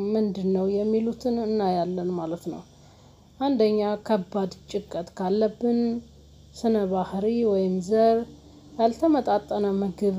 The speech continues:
ቪታሚን ቢ እጥረት፣ አሳ፣ የበግ ስጋ፣ እንቁላል ወዘተ የመሳሰሉትን ካጣን፣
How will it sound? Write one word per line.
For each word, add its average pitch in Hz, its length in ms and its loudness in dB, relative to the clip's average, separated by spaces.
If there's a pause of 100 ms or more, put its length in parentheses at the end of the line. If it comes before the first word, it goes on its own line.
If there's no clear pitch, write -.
(160)
ቪታሚን 185 600 -2
ቢ 214 180 -2 (500)
እጥረት፣ 208 460 0 (400)
አሳ፣ 196 260 -2 (300)
የበግ 196 380 2
ስጋ፣ 190 260 -4 (320)
እንቁላል 202 600 0
ወዘተ 196 580 0
የመሳሰሉትን 185 1120 -4
ካጣን፣ 226 520 -4